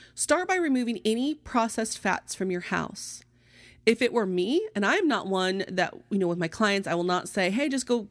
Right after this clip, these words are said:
clear out your whole pantry." But if it were me, I would dump every one of these things now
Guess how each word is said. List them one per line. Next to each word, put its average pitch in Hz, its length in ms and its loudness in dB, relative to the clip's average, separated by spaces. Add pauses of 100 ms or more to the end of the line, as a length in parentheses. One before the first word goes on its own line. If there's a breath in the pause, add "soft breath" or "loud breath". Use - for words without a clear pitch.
clear 262 260 4
out 247 140 0
your 226 100 0
whole 220 160 2
pantry." 180 520 -2 (840 soft breath)
But 202 100 4
if 196 100 0
it 226 100 4
were 330 160 2
me, 196 360 2
I 180 140 2
would 202 300 -2
dump 220 300 2 (400)
every 202 300 4
one 180 240 2
of 160 80 -2
these 160 180 -4
things 156 260 -4
now 147 240 -6